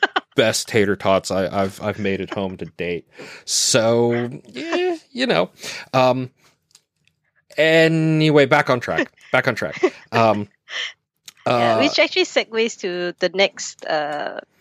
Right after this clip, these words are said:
Speaker 2: the, one of the next advices that's
Speaker 1: Mm-hmm.
Speaker 2: been given to me, um, or rather worth that, that I was reading previously, which is
Speaker 1: Mm-hmm.
Speaker 2: anything worth doing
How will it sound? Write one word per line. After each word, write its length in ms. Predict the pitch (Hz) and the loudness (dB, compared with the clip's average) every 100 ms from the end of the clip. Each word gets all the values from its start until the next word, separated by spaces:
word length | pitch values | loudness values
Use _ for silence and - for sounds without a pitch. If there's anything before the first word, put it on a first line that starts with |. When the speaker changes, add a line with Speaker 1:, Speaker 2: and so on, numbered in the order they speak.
| - | -2
Speaker 2:
the, 240 | 196 185 - | 0 0 0
one 180 | 208 233 | 2 2
of 80 | |
the 80 | 196 | 0
next 240 | 160 160 - | -2 0 0
advices 540 | 147 151 156 - - | 0 2 0 -2 -6
that's 160 | - 135 127 143 - - | -6 -2 0 -2 -4 -12
Speaker 1:
Mm-hmm. 120 | - | -2
Speaker 2:
been 160 | 190 185 | 0 2
given 320 | 180 180 185 | 2 2 0
to 100 | 185 | 2
me, 220 | 175 330 | 2 2
um, 480 | - 175 175 175 180 _ - _ _ - 190 | 4 4 4 2 -4 _ -20 _ _ -2 2
or 100 | 202 | 4
rather 240 | 202 214 | 4 2
worth 440 | 196 190 190 _ - - | 2 0 0 _ -20 -4
that, 200 | 170 - | -4 -2
that 120 | 143 | -2
I 160 | 135 | -2
was 300 | 175 175 - | 0 -4 -6
reading 300 | 170 165 165 170 | -10 -8 -8 -6
previously, 480 | 170 160 165 175 170 | -6 -4 -4 -6 -8
which 140 | 175 | -2
is 160 | 165 - - - - _ | -2 -4 -10 -12 -14 _
Speaker 1:
Mm-hmm. 160 | 107 156 | -6 0
Speaker 2:
anything 400 | 254 302 294 277 | 2 2 2 2
worth 180 | 202 190 - | 0 0 -4
doing 240 | 175 262 | 0 0